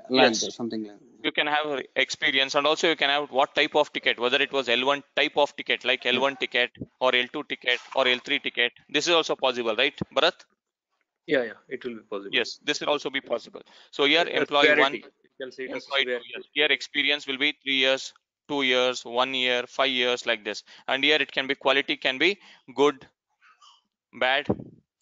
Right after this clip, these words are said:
Speaker 2: or average, right? So like this, this will all become your input, and this time will become your output.
Speaker 3: Okay.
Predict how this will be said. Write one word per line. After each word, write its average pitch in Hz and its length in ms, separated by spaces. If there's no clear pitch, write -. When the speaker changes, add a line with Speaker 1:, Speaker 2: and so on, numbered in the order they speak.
Speaker 2:
or 120 180
average, 120 520
right? 165 260
So 147 180
like 156 200
this, 151 220
this 156 120
will 147 100
all 170 180
become 156 340
your 131 140
input, 151 360
and 135 180
this 160 180
time 156 280
will 135 160
become 123 220
your 190 140
output. - 380
Speaker 3:
Okay. - 280